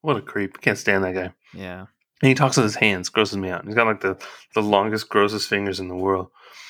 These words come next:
Speaker 1: Anyway, um, <laughs> that's neither here nor there. I also
Speaker 2: It's good,
Speaker 1: watched,
Speaker 2: it's
Speaker 1: uh,
Speaker 2: good
Speaker 1: Glenn
Speaker 2: for pistachios. <laughs>
Speaker 1: <laughs> There you go.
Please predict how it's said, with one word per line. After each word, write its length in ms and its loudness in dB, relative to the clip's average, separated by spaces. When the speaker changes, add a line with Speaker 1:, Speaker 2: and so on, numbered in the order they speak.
Speaker 1:
Anyway, 300 6
um, 220 -4
<laughs> 40 -12
that's 200 0
neither 220 2
here 200 4
nor 160 4
there. 240 6
I 80 6
also 200 0
Speaker 2:
It's 80 4
good, 100 6
Speaker 1:
watched, 200 2
Speaker 2:
it's 160 6
Speaker 1:
uh, 40 2
Speaker 2:
good 80 4
Speaker 1:
Glenn 120 4
Speaker 2:
for 100 4
pistachios. 1000 0
<laughs> 0 -
Speaker 1:
<laughs> 500 -16
There 140 -2
you 120 -4
go. 200 -8